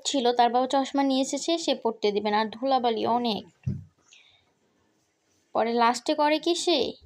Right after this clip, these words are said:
কিছুতেই দিবে না, কান্নাকাটি। পরে আর তার কাছ থেকে চশমাটা নিইনি, তার বাবা নিতে দেয়নি আমাকে কান্না করে বলে। ছেলেকে কিচ্ছু বলতে পারে না বাবা।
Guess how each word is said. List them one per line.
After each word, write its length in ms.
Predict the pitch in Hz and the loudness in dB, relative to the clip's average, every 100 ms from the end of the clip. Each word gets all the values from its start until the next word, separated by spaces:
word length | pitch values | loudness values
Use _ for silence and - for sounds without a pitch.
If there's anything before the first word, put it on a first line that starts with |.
| - - | -20 -8
কিছুতেই 520 | 294 294 339 339 339 | -6 -2 0 2 2
দিবে 240 | 294 285 | 0 0
না, 140 | 320 330 | 0 0
কান্নাকাটি। 560 | 311 269 285 294 294 | 0 0 0 0 0
পরে 380 | 339 277 254 269 | 0 2 4 4
আর 360 | - 226 226 285 - _ - | 0 0 0 -2 -6 _ -2
তার 240 | 220 220 220 _ _ _ _ _ _ | 0 0 -4 _ _ _ _ _ _
কাছ 200 | 233 233 | -4 -4
থেকে 220 | - 247 247 | -6 -2 0
চশমাটা 520 | 262 247 254 254 269 | 0 0 -2 0 0
নিইনি, 540 | 254 247 247 220 294 440 _ _ | 0 0 2 0 0 -6 _ _
তার 140 | 254 233 | 2 4
বাবা 240 | 233 269 | 4 6
নিতে 300 | 269 302 339 | 4 4 2
দেয়নি 340 | 254 185 190 | 2 0 0
আমাকে 400 | 190 185 190 277 330 | 0 -2 0 -2 0
কান্না 300 | 233 214 220 | -2 -2 -2
করে 240 | 220 214 | -2 -2
বলে। 300 | 208 202 214 339 _ _ - 480 508 554 523 415 494 - - - - - - - - - - - - 605 622 - 453 - - | -2 -4 -6 -8 _ _ -10 -8 -8 -10 -12 -12 -14 -18 -10 -10 -10 -6 -4 -4 -8 -6 -6 -6 -8 -8 -6 -4 -6 -8 -12
ছেলেকে 400 | - 247 254 302 | 0 2 2 2
কিচ্ছু 440 | 330 302 605 - 339 | 0 -2 -2 0 2
বলতে 340 | 240 214 190 | 2 2 0
পারে 280 | - - 139 | -6 -6 -8
না 200 | 151 214 _ _ _ - 349 427 440 415 370 320 - | -12 -18 _ _ _ -12 -2 2 2 0 -4 -8 -4
বাবা। 260 | - 208 | -4 -4